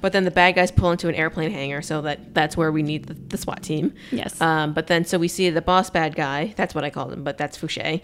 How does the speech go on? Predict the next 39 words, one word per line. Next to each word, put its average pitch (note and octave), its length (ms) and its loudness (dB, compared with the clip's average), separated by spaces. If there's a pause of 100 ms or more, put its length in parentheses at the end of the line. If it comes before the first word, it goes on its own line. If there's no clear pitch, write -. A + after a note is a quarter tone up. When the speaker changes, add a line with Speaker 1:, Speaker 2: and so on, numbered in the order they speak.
(160)
Speaker 1:
He's F3 280 0
meeting F3 280 4
with E3+ 140 0
his D#3 140 -2
buyer D3+ 500 0
in D#3 240 -2
the D#3 60 -2
hangar, D#3 460 -2
and D3+ 640 -4
the - 140 -8
guy D#3+ 220 0
says, D#3 580 -2
"I've E3 160 0
ordered E3 280 0
two A3 300 2
wire F3+ 280 4
transfers E3+ 420 -2
to D#3+ 160 -2
your D#3 160 -2
bank, E3 420 -2 (220)
a - 40 -10
hundred F3+ 320 0
eighty E3+ 220 2
million, D3+ 460 2 (280)
plus A#3+ 500 8
Speaker 2:
Whoa. - 80 2
Speaker 1:
an F#3 80 4
extra E3 320 -2
twenty F#3 400 4
in D#3+ 120 2
cash." E3 540 0 (420)
So F3 280 6
Julie F#3+ 300 4
is F3 80 0
still F3+ 220 -2
stuck F#3+ 200 -2
in G3+ 80 0
the G#3 60 -2
car, D3+ 320 -2